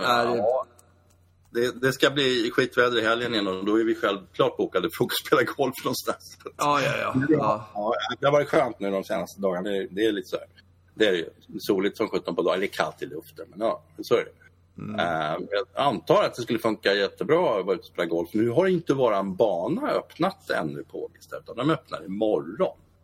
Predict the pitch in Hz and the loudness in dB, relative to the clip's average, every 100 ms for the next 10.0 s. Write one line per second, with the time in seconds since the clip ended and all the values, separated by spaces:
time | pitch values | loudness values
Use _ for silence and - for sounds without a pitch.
0 | _ 107 107 98 95 107 101 110 180 92 | _ -14 -10 -10 -2 -2 2 0 0 -4
1 | - 95 87 113 139 139 98 76 - 73 | 0 2 2 0 0 0 0 -2 -4 -6
2 | - 95 120 135 - - - - - _ | -4 -4 -2 -2 -6 -12 -18 -20 -20 _
3 | _ _ - 78 139 123 82 - _ _ | _ _ 0 2 2 0 -8 -20 _ _
4 | _ - 101 95 92 87 82 82 78 80 | _ -6 0 2 2 0 0 2 0 -2
5 | 82 82 71 - - 101 127 - 80 85 | -6 -4 -4 -8 -8 -2 -2 -2 -2 -2
6 | - 92 - _ _ _ - - - 101 | -4 -4 -4 _ _ _ -12 -10 -2 0
7 | 95 - - 139 135 165 151 170 156 151 | 2 2 2 2 2 0 0 0 0 0
8 | 139 135 - 127 160 143 151 180 170 139 | 0 0 -4 -6 -4 -4 -2 -2 -2 -4
9 | 165 175 87 98 - 123 156 92 85 - | -6 -4 -6 -6 -6 -6 -6 -8 -8 -16